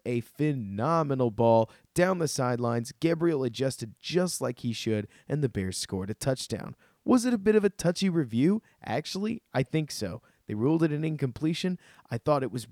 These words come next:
really hard to tell whether Gabriel had proper control with his right hand. I know when I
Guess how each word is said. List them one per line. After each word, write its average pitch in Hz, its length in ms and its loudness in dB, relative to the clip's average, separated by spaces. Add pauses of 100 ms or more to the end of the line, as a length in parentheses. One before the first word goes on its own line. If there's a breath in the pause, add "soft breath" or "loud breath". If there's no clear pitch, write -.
really 175 220 0
hard 151 300 2
to 117 80 -6
tell 143 380 -2
whether 117 260 2
Gabriel 123 520 -2 (100)
had 123 300 -2
proper 123 300 -4
control 127 540 -2 (240 loud breath)
with 143 220 -2
his 127 240 -2
right 107 380 -2
hand. 120 340 -4
I 107 60 0
know 113 180 2
when 107 200 0 (100)
I 117 200 -6